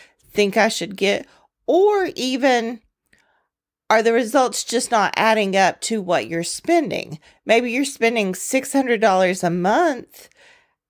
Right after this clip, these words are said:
and you're not getting a lot of visibility because you're not getting any new users. Maybe you're not getting any purchases from that. Maybe you've only had ten dollars bought on a small product, but you've paid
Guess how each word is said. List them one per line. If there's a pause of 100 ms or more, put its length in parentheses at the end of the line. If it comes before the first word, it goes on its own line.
(100)
and
you're
not
getting
a
lot
of
visibility
because
you're
not
getting
any
new
users. (460)
Maybe
you're
not
getting
any
purchases
from
that.
Maybe
you've
only
had (140)
ten
dollars
bought
on
a
small
product, (360)
but
you've
paid